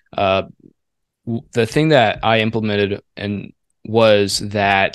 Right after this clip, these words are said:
starting to record, let's say if, if my job is sales and I need to be on the phone, then my goal is to, let's say, be on the phone for three hours. And so, but,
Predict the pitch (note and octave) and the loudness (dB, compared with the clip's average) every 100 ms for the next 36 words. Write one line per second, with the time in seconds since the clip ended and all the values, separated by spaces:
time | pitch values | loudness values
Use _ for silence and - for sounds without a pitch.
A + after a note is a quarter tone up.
0 | - - - A#2+ B2+ C3+ D3 C#3+ - - | -6 -4 0 4 4 4 0 -2 -6 -4
1 | A#2+ A2+ G#2+ G2+ F#2+ F#2 E2+ _ _ - | 2 2 4 2 0 -2 -6 _ _ -4
2 | A#2 G#2+ - B2 B2+ D3+ E3 D#3 - _ | 0 0 2 4 6 6 2 -4 -12 _
3 | - B2 - E3 C#3+ A2+ - - _ - | -2 0 4 6 6 4 0 -16 _ -8
4 | A#2+ D3+ D#3+ C#3+ A#2+ G#2 - G2 F2+ F2+ | 0 2 6 6 4 2 2 2 2 0
5 | F2+ - - _ G2+ G2+ G2 F#2+ F#2+ F#2 | -4 -10 -16 _ 0 2 2 0 0 -2
6 | - A2 G#2+ G2 G#2+ G2 F#2 - G2 F#2 | -2 -2 0 0 0 0 -2 -4 -4 -2
7 | F#2 F2+ F2 - _ - - - _ _ | -4 -6 -8 -12 _ -20 -20 -20 _ _
8 | _ _ _ G#2 G#2+ A2 B2+ G#2+ G#2+ C3 | _ _ _ 0 2 4 2 4 6 8
9 | D3 A2 A2+ G#2 G#2+ - A2 G#2 G#2+ G2+ | 6 4 0 0 0 2 0 2 -2 -2
10 | F#2 G2+ G#2 A2 - G#2+ G2 F2+ F2 - | -2 -2 0 -2 -2 2 2 2 -2 -4
11 | G#2+ G2 F2 C2 - - - _ _ - | -2 0 0 -2 -4 -6 -8 _ _ -6
12 | G2+ G2+ A2+ G#2 F#2+ - _ _ _ _ | -4 0 2 2 2 -4 _ _ _ _
13 | _ A2+ G#2+ | _ 0 0